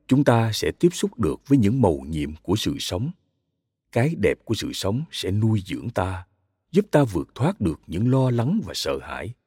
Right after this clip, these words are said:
Thực tập như thế cũng giúp ta tiếp xúc được với hơi thở và cơ thể ta. Cơ thể ta cũng rất mầu nhiệm. Đôi mắt ta là một mầu nhiệm. Chỉ cần mở mắt ra là ta đã có thể tiếp xúc được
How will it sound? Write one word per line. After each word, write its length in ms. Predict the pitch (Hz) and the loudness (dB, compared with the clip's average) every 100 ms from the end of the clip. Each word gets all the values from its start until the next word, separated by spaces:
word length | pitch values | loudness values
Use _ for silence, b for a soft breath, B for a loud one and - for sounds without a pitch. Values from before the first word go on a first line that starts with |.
| _ _ _ _ _ _ _ - | _ _ _ _ _ _ _ -4
Thực 160 | 110 | 0
tập 140 | - - | 0 2
như 160 | 135 131 | 2 2
thế 320 | 123 139 202 _ _ _ - | 2 2 0 _ _ _ -4
cũng 220 | 85 107 | -2 0
giúp 120 | 196 - | 0 2
ta 240 | 120 117 - | 0 2 0
tiếp 120 | 190 208 | -2 0
xúc 300 | - 208 - | -2 -4 -2
được 220 | - - - | -4 -4 2
với 160 | 123 | 4
hơi 260 | 151 139 139 | 6 6 4
thở 300 | 131 80 67 113 - _ - | 2 -2 -2 -4 -8 _ -2
và 260 | 85 71 - | -2 -2 -8
cơ 240 | - 120 110 | 2 2 2
thể 220 | - 71 | -2 -6
ta. 360 | 90 95 82 - _ _ _ _ _ _ _ _ _ _ | -2 -4 -4 -10 _ _ _ _ _ _ _ _ _ _
Cơ 160 | - 170 | 6 6
thể 180 | 104 120 | 8 4
ta 340 | - 139 139 143 | 4 0 0 -4
cũng 200 | - 82 113 | -8 -4 0
rất 200 | 208 - | 0 2
mầu 220 | 101 67 | 2 2
nhiệm. 280 | 67 73 65 - _ _ _ _ _ _ _ | -4 -4 -6 -14 _ _ _ _ _ _ _
Đôi 200 | 117 113 | 2 4
mắt 140 | 120 165 - | 4 0 0
ta 340 | 117 117 120 _ - | 0 0 -4 _ -6
là 360 | 90 85 73 | 0 2 0
một 300 | 69 78 - | -6 -6 -4
mầu 260 | 101 85 67 | -2 -2 -4
nhiệm. 260 | 76 71 64 _ _ _ _ _ _ _ - | -6 -6 -8 _ _ _ _ _ _ _ -2
Chỉ 120 | 131 | 0
cần 300 | - 104 87 | 6 6 6
mở 200 | 82 78 | 4 4
mắt 200 | 131 196 | 4 2
ra 420 | - 135 131 127 - _ _ - | 4 4 4 0 -6 _ _ 0
là 220 | 95 92 | 4 4
ta 160 | - | 4
đã 160 | 147 110 | 4 4
có 180 | - 170 | 2 0
thể 140 | - 180 | 2 0
tiếp 200 | - 196 | 2 0
xúc 320 | - 208 - | 0 -4 -2
được 200 | 85 - | -2 -2